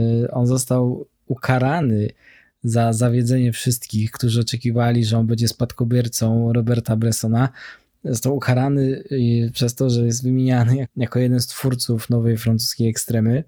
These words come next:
Przede wszystkim przez film Flandria z dwa tysiące szóstego roku. Ja uważam, że już Twenty-nine Palms spokojnie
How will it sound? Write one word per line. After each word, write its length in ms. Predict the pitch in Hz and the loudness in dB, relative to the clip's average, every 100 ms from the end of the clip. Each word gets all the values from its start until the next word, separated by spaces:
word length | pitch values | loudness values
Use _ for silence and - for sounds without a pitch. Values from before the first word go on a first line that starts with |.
| - | -8
Przede 180 | - 113 | -2 0
wszystkim 320 | 120 113 117 | 0 0 0
przez 200 | 120 113 | 0 0
film 160 | - 113 | 0 -2
Flandria 560 | - 120 110 110 113 | 0 0 2 2 0
z 80 | 117 | 0
dwa 120 | 120 | 0
tysiące 380 | 117 110 113 - | 0 0 0 -2
szóstego 420 | 123 117 113 110 | -4 -2 0 0
roku. 320 | 113 113 147 | 0 0 -2
Ja 220 | 156 151 160 | 0 0 0
uważam, 560 | 147 131 135 131 127 | 0 0 0 2 2
że 120 | 120 | 2
już 160 | 120 117 | 0 -2
Twenty-nine 640 | - 127 123 127 127 120 | 0 0 2 2 2 2
Palms 340 | 120 120 113 - | 2 2 0 -2
spokojnie 680 | - 110 - 113 113 113 | -4 -4 0 2 2 2